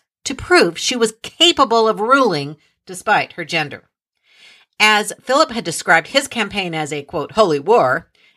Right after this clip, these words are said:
it was easy for the English to use the weather as a sign of God's will.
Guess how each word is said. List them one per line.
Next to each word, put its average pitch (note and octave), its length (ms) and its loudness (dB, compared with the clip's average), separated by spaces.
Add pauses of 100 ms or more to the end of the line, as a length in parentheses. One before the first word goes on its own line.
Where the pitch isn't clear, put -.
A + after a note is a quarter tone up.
(140)
it F#3 220 2
was F3 260 0
easy D#3+ 280 -2
for D#3 160 -2
the D#3 120 0
English D3 380 -2
to - 100 -8
use D#3+ 220 0
the D3+ 120 -6
weather C#3 500 -2
as E3+ 120 -6
a E3 80 -4
sign D3 480 -2
of - 200 -14
God's B2+ 320 -2
will. B2+ 340 -6